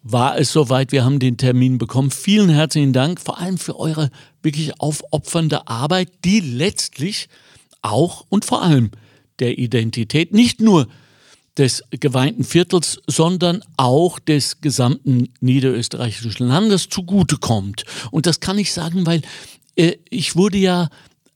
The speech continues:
auch auserwählt, diese Podcast-Serie zu machen, äh, für die Identität, weil ich eben kein Niederösterreicher bin, sondern einer, der dieses Land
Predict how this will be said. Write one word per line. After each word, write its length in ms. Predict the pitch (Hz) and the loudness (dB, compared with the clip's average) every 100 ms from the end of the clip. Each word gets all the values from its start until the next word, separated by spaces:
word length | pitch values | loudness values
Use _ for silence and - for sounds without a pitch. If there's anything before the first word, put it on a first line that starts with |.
| - | -4
auch 260 | 151 151 - | -2 -2 -4
auserwählt, 1040 | - 147 156 - 160 143 127 139 160 180 - - - - | 0 0 0 -2 0 2 2 4 4 2 -2 -14 -20 -10
diese 360 | 127 151 143 | -2 0 0
Podcast-Serie 1000 | 131 151 143 165 151 - 151 151 151 147 | 0 -2 -2 -4 -2 -2 0 2 2 0
zu 160 | - 143 | 0 0
machen, 460 | 135 127 120 143 120 - - - | 2 2 2 0 0 -8 -12 0
äh, 240 | 131 127 131 - 262 160 | 0 0 -6 -14 -12 -12
für 200 | - 151 | -6 -2
die 300 | 135 147 240 | -2 -4 -2
Identität, 720 | 139 147 143 151 151 - 151 - | -2 0 0 0 -2 0 -2 -2
weil 280 | 143 160 254 - | 0 0 -2 -2
ich 260 | - 139 - | -2 -2 0
eben 480 | 156 135 139 127 120 - - | 2 2 0 -2 -4 -16 -12
kein 340 | - 139 127 - | -4 -2 -2 -2
Niederösterreicher 840 | 143 156 160 151 135 147 151 156 | 0 0 0 -2 -4 -2 -2 -2
bin, 200 | 143 180 | -2 0
sondern 400 | 165 170 165 170 | 2 0 0 -2
einer, 380 | - 147 175 180 | -2 -2 2 2
der 180 | 156 165 | 2 0
dieses 380 | 151 151 165 - | 0 -2 -2 -2
Land 260 | 151 151 | 0 -2